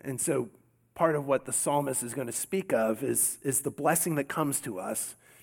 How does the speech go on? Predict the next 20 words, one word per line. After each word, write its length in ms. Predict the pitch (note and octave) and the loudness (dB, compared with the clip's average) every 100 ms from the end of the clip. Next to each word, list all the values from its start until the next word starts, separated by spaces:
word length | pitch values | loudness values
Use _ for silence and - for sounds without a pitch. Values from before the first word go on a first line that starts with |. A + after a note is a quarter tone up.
| _ - | _ -4
as 160 | A#2+ | -2
we 140 | C3 C3 | -4 -8
practice 640 | - D3 C#3 - C3 - | 2 2 2 0 -2 -2
this 360 | C3+ C3+ - - _ | 0 0 -2 -10 _
spiritual 600 | - - C#3 B2 A2+ A2 | -14 -6 -2 -2 -4 -8
discipline. 580 | G#2 G2 - G2 F#2 F#2 _ - _ _ - | -4 -4 -4 -8 -16 -18 _ -20 _ _ -6
But 100 | A#2 | -6
before 260 | C3 D#3+ | -2 0
we 140 | D#3 B2+ | 2 2
read 260 | C#3 C#3+ | 2 2
Psalm 320 | - C#3+ B2 | 2 2 2
one 220 | A#2+ A#2+ A#2+ | 2 0 0
together, 460 | A2+ G#2 G2+ G2 - - | 0 0 0 -2 -6 -4
let's 160 | B2 | -2
ask 200 | B2+ A#2+ | -2 -4
God 220 | - G#2+ G2+ | -4 -4 -4
for 160 | G2 | -8
His 140 | F#2 - | -8 -8
help 180 | F2+ | -12
tonight. 380 | - D#2+ D#2+ E2 | -14 -14 -14 -18